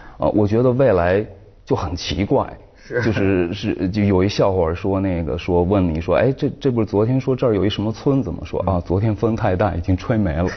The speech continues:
Speaker 2: <laughs>
Speaker 1: 就很奇怪，我觉得。
Speaker 2: 嗯。
Speaker 1: 就是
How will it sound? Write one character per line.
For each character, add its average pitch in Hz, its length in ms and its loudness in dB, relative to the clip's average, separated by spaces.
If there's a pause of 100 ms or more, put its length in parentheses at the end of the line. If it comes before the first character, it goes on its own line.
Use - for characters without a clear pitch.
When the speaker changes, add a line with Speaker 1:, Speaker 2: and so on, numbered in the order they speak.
(520)
Speaker 2:
<laughs> 202 300 0
Speaker 1:
就 - 220 4
很 135 280 2
奇 117 320 -2
怪， 151 300 2
我 92 160 -4
觉 98 200 0
得。 104 140 0 (220)
Speaker 2:
嗯。 135 240 0
Speaker 1:
就 175 120 0
是 151 480 2